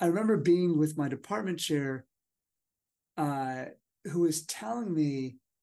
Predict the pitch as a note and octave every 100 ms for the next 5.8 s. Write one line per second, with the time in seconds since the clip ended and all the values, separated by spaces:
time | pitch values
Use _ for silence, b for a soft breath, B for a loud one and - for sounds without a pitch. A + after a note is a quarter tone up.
0 | _ _ _ F3 F3 E3+ D#3+ D#3 - G3+
1 | G3+ F3+ E3+ D3+ - F3 C#3 D3 D#3+ D#3
2 | D3+ C#3 C3 C3+ C3 B2 C#3 A2+ C#3 D3
3 | D3+ D#3 _ - - - F3+ F3 - -
4 | - - - D3 D3 _ _ _ _ _
5 | _ _ _ _ C#3+ E3 E3 E3